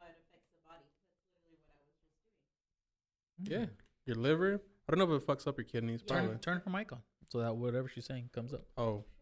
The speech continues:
Speaker 3: Oh, you can't do that? All right, just leave
Speaker 2: I
Speaker 3: it.
Speaker 2: probably
Speaker 3: Don't,
Speaker 2: could.
Speaker 3: yeah, don't fuck. If you, if you don't wanna fuck with it, don't fuck with it.
Speaker 2: There you go.
Speaker 3: There you go. Just speak it to the mic, Sess.
Speaker 2: You don't,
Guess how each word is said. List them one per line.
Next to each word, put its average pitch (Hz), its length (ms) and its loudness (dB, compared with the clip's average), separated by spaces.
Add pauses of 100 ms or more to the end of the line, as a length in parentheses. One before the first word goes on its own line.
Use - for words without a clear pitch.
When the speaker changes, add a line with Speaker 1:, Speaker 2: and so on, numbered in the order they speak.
(720)
Speaker 3:
Oh, 165 180 10
you 151 80 4
can't - 180 4
do 151 80 4
that? 165 140 6
All 156 60 6
right, 123 220 4
just 120 140 -4
leave 117 100 0
Speaker 2:
I 104 40 0
Speaker 3:
it. 104 60 -4
Speaker 2:
probably 233 160 0
Speaker 3:
Don't, 143 120 2
Speaker 2:
could. 117 100 -2
Speaker 3:
yeah, 110 120 0
don't 110 200 -8
fuck. - 120 -12 (280)
If 120 200 -4
you, 127 340 0
if - 240 -12
you 135 60 -4
don't 131 80 -4
wanna 117 140 -6
fuck 113 160 -6
with 110 100 -12
it, 117 120 -16
don't 120 140 -20
fuck - 80 -20
with 120 100 -20
it. 120 60 -20 (1500)
Speaker 2:
There 156 100 2
you 117 120 4
go. 123 100 0 (400)
Speaker 3:
There 170 80 -4
you 117 100 -4
go. 117 140 -10 (400)
Just - 280 -8
speak - 280 -6
it 123 80 -4
to - 80 -10
the 110 100 -8
mic, 107 240 -10
Sess. - 380 -12 (1040)
Speaker 2:
You 190 100 -2
don't, 135 160 2